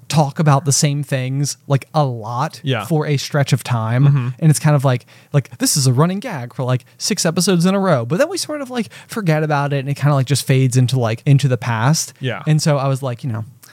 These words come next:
Speaker 1: I feel like I should bring this up so that it's, like, part of the, like, the zeitgeist of this, this era of the pop. It's like,
Speaker 2: Right.
Speaker 1: it's something I'm thinking about. So I wanna make sure that in the doc-, like,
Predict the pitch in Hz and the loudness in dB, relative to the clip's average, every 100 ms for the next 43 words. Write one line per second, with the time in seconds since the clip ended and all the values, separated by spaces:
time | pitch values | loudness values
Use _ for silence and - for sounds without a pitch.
0 | _ _ - - 254 247 165 131 147 151 | _ _ -6 -2 -2 0 0 4 4 4
1 | 131 - 107 - - - 135 127 - 127 | 2 0 -2 -8 -10 2 4 4 2 -4
2 | - 139 151 143 120 135 127 117 113 - | -4 0 0 0 -2 0 0 0 -6 -10
3 | _ - 131 - 131 139 143 143 127 110 | _ 0 0 4 4 6 6 4 2 0
4 | 110 - - 139 131 117 - 123 147 143 | -2 -4 0 4 4 2 0 4 4 4
5 | - - - - 139 135 - 131 135 127 | 0 -4 -20 0 2 2 2 2 4 4
6 | 113 110 _ _ 139 117 117 - 110 - | 2 -2 _ _ 2 2 0 -4 -4 -4
7 | - - - 127 - 156 - 147 147 135 | -8 -14 -6 -4 -2 -4 -4 -2 0 2
8 | 139 117 127 113 110 - 123 127 131 120 | 2 2 0 0 -4 0 2 2 2 0
9 | - 143 120 113 113 - - - 143 135 | 0 2 2 0 -4 -8 -20 0 2 4
10 | 127 127 - - 135 | 2 -4 -8 -2 -2